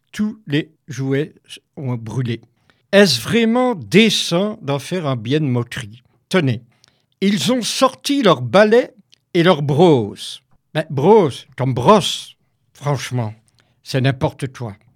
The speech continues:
Et on est censé rire. Le plus étonnant chez cet écrivaillon de cœur de garde, c'est qu'il est publié. Vlan et la Meuse ne sont évidemment pas la libre Belgique, bien entendu.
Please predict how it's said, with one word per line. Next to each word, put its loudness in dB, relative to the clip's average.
Et 2
on -2
est 0
censé -4
rire. -8
Le -2
plus 0
étonnant 0
chez -2
cet -4
écrivaillon 0
de -2
cœur -8
de -4
garde, -4
c'est 0
qu'il -4
est 6
publié. -4
Vlan 0
et 2
la 4
Meuse 2
ne 2
sont 0
évidemment 0
pas -2
la 2
libre -4
Belgique, -4
bien -8
entendu. -10